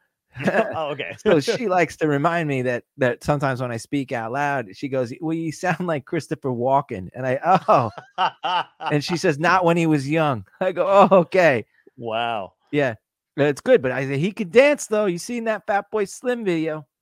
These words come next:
Speaker 2: Yeah. <laughs> And he also, "Can you show John
Speaker 1: Here,
Speaker 2: your
Speaker 1: watch
Speaker 2: leather
Speaker 1: this.
Speaker 2: jacket?"
Speaker 1: Yeah.
Speaker 2: Oh. Beautiful.
Speaker 1: Thank you.
Speaker 2: I love it.
Speaker 1: Yeah, it works.
Speaker 2: Much better.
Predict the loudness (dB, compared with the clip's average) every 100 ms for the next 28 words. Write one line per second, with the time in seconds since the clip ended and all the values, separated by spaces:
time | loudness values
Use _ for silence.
0 | _ -10 -6 -4 -6 -14 -20 -20 -20 _
1 | _ _ -14 -14 _ -20 -20 -14 -12 -8
2 | -8 -10 -16 -16 -14 -12 -12 -10 -8 -8
3 | -8 -6 -6 -8 -6 -4 -6 -6 -6 -6
4 | -6 -10 -14 _ _ _ _ _ _ _
5 | _ _ _ -4 -2 0 -2 -2 -2 0
6 | 0 0 -4 -8 -14 -18 _ _ _ _
7 | _ _ _ _ _ _ _ _ _ _
8 | _ _ _ _ _ _ _ _ -6 0
9 | 2 2 -2 -6 -8 _ _ _ _ _
10 | _ _ -8 -6 -6 -14 -20 _ _ -8
11 | -4 -2 -2 -4 -10 _ _ -8 -4 -4
12 | -4 -10 -10 -10 -10 -14 -20 _ -6 -6
13 | -6 -8 -8